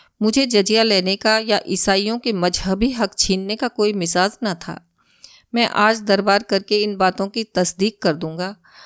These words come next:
और तब मैं एक ऐसी तजवीज़ करूंगा जो कई दिन से मेरे जहन में आ रही है और मुझे उम्मीद है कि तुम उसे मंजूर कर लोगे।"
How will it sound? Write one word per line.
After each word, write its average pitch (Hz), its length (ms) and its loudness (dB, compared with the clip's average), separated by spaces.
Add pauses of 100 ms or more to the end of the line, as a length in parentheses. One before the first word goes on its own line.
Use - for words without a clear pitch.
(180)
और 226 240 2
तब 240 100 2
मैं 240 160 2
एक 240 260 -2
ऐसी 220 340 0
तजवीज़ 220 580 0
करूंगा 196 520 -2 (380)
जो 220 240 0
कई 233 220 4
दिन 214 220 0
से 240 160 2
मेरे 202 240 2
जहन 185 380 0
में 226 120 0
आ 170 120 2
रही 165 320 -4
है - 180 -10 (580)
और 233 140 4
मुझे 233 240 0
उम्मीद 226 460 2
है 233 200 0
कि 269 100 -8
तुम 226 200 -2
उसे 233 180 2
मंजूर 190 440 0
कर 175 180 0
लोगे।" 165 400 -6